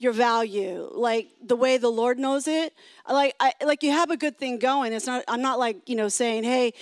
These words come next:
uh, we got some, some wrong things here." I'm not saying that at all. I'm like, I, I always, I've always felt this way. I felt this <laughs> way, you know, he-, here, uh, from the beginning, that you guys don't really know the good things that you carry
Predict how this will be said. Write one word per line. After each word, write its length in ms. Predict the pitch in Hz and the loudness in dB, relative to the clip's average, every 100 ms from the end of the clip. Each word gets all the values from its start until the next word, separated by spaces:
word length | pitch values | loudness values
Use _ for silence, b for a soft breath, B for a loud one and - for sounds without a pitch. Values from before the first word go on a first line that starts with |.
| B B | B B
uh, 180 | - 226 | -4 -2
we 80 | 226 | 0
got 120 | 254 | 0
some, 320 | 240 240 226 190 | 0 -4 -4 -4
some 240 | - 226 | -4 -2
wrong 220 | 233 233 | 0 0
things 240 | 233 240 247 | -2 -2 -2
here." 100 | 226 | 0
I'm 140 | 240 | 0
not 160 | 269 277 | 0 0
saying 200 | 285 254 | -2 -2
that 100 | 226 | 0
at 80 | 247 | 0
all. 100 | 233 | 0
I'm 80 | 233 | -2
like, 160 | 226 - | -4 0
I, 140 | 262 | 0
I 160 | - - | 2 2
always, 360 | 285 392 381 - B B B B _ 262 - | 4 4 0 -4 B B B B _ -12 0
I've 140 | 277 269 | 0 6
always 320 | 349 359 349 - | 4 6 2 0
felt 240 | 277 226 | -2 0
this 240 | 220 - | -4 -4
way. 240 | 220 180 180 | -6 -6 -8
I 80 | 202 | -10
felt 260 | - 294 | -4 -2
this 200 | 311 285 | 0 0
<laughs> 60 | 311 | 2
way, 280 | 285 370 - B B 392 | 4 2 0 B B -2
you 100 | 311 | 2
know, 220 | 294 277 - 240 - 233 | 4 2 -2 -20 -20 -10
he-, 220 | 285 269 - | -6 -6 -6
here, 500 | 262 330 320 311 302 | -2 0 2 2 2
uh, 240 | - 269 262 226 - | 2 2 2 -2 -8
from 180 | 262 285 | -2 2
the 60 | 254 | 2
beginning, 520 | 233 311 330 269 220 B B | 2 2 2 0 -2 B B
that 80 | - | -4
you 80 | 285 | 2
guys 220 | 294 311 | 2 2
don't 200 | 294 262 | 0 -2
really 340 | 262 294 285 262 | 0 2 2 0
know 600 | 254 269 269 262 233 196 b _ | 0 2 4 4 2 -4 b _
the 140 | 214 247 | -4 -2
good 220 | 277 285 | 0 -2
things 400 | - 262 247 220 | -4 -4 -2 -2
that 180 | 240 240 | -2 -4
you 140 | 226 | -10
carry 680 | - 247 233 233 214 202 | -6 -2 0 2 0 -4